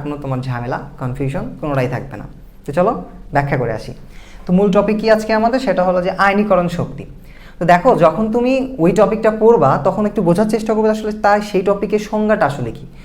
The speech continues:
তো এই সংজ্ঞাটা খুব বেশি একটা ম্যাটার করে না, এক এক বইয়ে এক এক ধরনের সংজ্ঞা থাকে।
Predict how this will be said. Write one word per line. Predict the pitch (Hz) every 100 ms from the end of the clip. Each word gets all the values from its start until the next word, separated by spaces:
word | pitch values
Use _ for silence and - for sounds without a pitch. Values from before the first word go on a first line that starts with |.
| -
তো | 175
এই | 175
সংজ্ঞাটা | 214 196 190 214 220
খুব | 202
বেশি | 175 185
একটা | 208 196
ম্যাটার | 156 156
করে | 156 135
না, | 127
এক | 139 151 147
এক | 170 160
বইয়ে | 170
এক | 170 151
এক | 165 165
ধরনের | 170
সংজ্ঞা | 165 - 120
থাকে। | 110 104 170